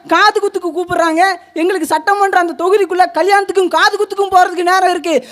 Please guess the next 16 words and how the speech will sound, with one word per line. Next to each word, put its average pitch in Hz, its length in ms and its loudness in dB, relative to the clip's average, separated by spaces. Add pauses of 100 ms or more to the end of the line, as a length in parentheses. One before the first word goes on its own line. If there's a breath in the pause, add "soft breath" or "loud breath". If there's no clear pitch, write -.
அதனால 392 640 -2
மாண்புமிகு 403 460 2 (120)
தமிழ்நாட்டுடைய 403 520 2
முதலமைச்சர் 392 420 0
மு 370 200 0
க 415 160 4
ஸ்டாலின் 392 360 -2
அவர்கள் 381 440 4 (140 loud breath)
இந்த 339 160 -2
ஒரு 349 220 4
லட்சத்தி 381 220 -2
ஐயாயிரம் 381 280 2
ரூபாய் 392 180 2
சம்பளம் 392 340 0
எங்களுக்கு 392 280 -2
போதாது, 381 560 4